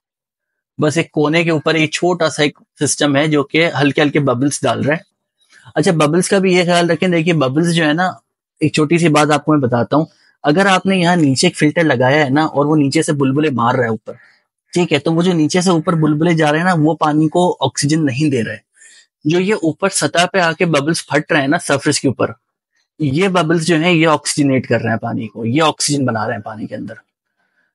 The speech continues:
तो जब आपको ये ऊपर ही ऊपर काम हो सकता है, तो फिर नीचे पूरे पानी को खराब करने की जरूरत क्या है?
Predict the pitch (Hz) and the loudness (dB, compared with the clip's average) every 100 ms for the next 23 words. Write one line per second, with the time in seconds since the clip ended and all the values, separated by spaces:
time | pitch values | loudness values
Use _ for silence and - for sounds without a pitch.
0 | _ 170 170 170 170 156 170 151 160 - | _ -2 0 0 0 0 0 0 -2 -2
1 | 180 180 180 180 - _ 165 175 156 - | 0 2 2 0 -4 _ -2 0 0 0
2 | 180 175 156 - 165 160 156 156 175 147 | 0 0 -2 -2 0 0 0 0 0 -4
3 | - 131 135 127 _ _ - 151 165 156 | -4 -4 -4 -6 _ _ -6 -2 0 0
4 | 156 170 160 165 160 151 160 165 156 147 | -2 -2 -2 -2 0 -2 0 -2 0 -2
5 | - 147 147 147 123 127 120 - 123 | 0 0 2 0 0 -2 -4 -6 -8